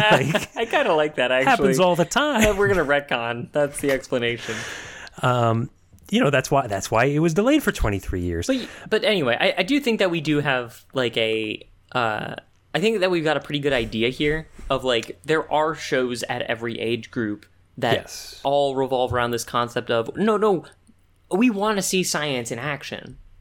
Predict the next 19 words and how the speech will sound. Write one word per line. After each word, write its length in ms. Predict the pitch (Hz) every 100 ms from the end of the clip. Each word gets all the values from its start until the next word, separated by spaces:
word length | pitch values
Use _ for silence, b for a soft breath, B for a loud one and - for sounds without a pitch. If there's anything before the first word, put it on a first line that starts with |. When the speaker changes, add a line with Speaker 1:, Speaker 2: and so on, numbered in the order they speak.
| -
Speaker 2:
Like, 180 | 139 -
action 400 | 165 - 190 151
science 440 | - 135 135 135
is 100 | 135
absolutely 720 | - 143 156 135 131 143 135
something 360 | 120 123 117 120
that 120 | 107
people 360 | - 113 113 117
love. 200 | 190 151
Speaker 1:
Yeah, 140 | 135
show 320 | 104 175 240
us 140 | 240 -
the 100 | 160
process. 760 | - 110 135 170 - 78 -
That's 200 | - 131
Speaker 2:
The 60 | 180
Speaker 1:
actually 220 | 180 180
Speaker 2:
process. 180 | 123 110
Speaker 1:
great. 300 | 117 151 -